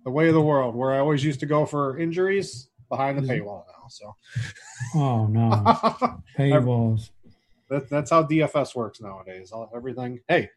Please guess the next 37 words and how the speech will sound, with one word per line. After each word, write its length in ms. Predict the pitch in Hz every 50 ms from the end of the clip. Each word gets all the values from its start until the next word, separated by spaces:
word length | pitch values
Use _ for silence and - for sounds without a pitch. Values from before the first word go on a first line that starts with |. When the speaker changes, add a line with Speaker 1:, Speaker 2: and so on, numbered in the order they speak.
| _ _ -
Speaker 1:
and 180 | 120 117 101 - - 143
I 60 | 147
agree 300 | 156 147 135 143 135 123
with 120 | 104 98
it, 80 | - - -
too. 180 | - 127 110
I 80 | 113 120
think 200 | - 143 127 120
our 120 | 127 120
Roto 220 | 117 131 131 131 123
Grinders 300 | 127 131 123 113 110 110
premium 480 | - 156 165 170 175 180 185 185 180 - _ _ _ _ _ _ _ _
is, 180 | - 127 113 120
like, 300 | 123 120 117 110 101 - _ _ _ _
half, 320 | - 147 147 - - - _
half 240 | - 156 156 147 -
what 100 | 135 123
it 100 | 117 110
should 220 | - - 107 92 92
be, 100 | 92 92
in 60 | - _
my 60 | _ _ _ _ _ _ _ _ _ - - - _ _ _ _ _ - 190 _ _ _ _ - _ _ _ _ _ _ _ _ _ _ _ _ _ _ _ _ _ _ _ _ _ _ _ _ _ _ _ - -
opinion. 320 | 156 139 139 151 151 117 107 - -
Speaker 2:
Yeah. 40 | 127
All 80 | 127
right. 160 | 143 151 147 120
Here 140 | 131 135
you 240 | 139 139 143 131 147
go. 280 | 156 156 147 143 127 110 107 -
You're 280 | 120 131 143 151 151
up. 220 | 147 147 - - - - - - - - - _ _ - - 123
Speaker 1:
All 120 | 131 151
right. 260 | 180 180 147 - - -
So 420 | - - 147 143 139 139 139 -
I'm 200 | - 139 151 165
gonna 160 | 196 208 196 -
take, 500 | - - 175 180 190 190 185 - -